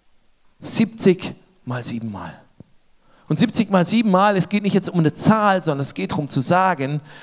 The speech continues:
so oft es nötig ist, es gibt kein Limit für Vergebung. Es gibt keine Obergrenze.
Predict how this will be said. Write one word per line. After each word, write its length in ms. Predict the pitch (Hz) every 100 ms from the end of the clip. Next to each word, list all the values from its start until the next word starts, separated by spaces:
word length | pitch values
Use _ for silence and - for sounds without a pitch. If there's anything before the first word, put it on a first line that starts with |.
| -
so 300 | - - -
oft 340 | - 277 156 -
es 220 | 240 220
nötig 400 | 233 262 269 254
ist, 380 | 226 175 - - - _ _ _ _ _ _
es 240 | 185 185 -
gibt 480 | 262 294 - -
kein 340 | - - 247 220
Limit 600 | 220 262 285 214 - - - -
für 220 | - 202 170
Vergebung. 580 | 180 170 170 135 113 95 - -
Es 180 | 185 -
gibt 240 | 285 -
keine 300 | 226 233 233 233
Obergrenze. 920 | 269 277 277 240 - 196 160 - 92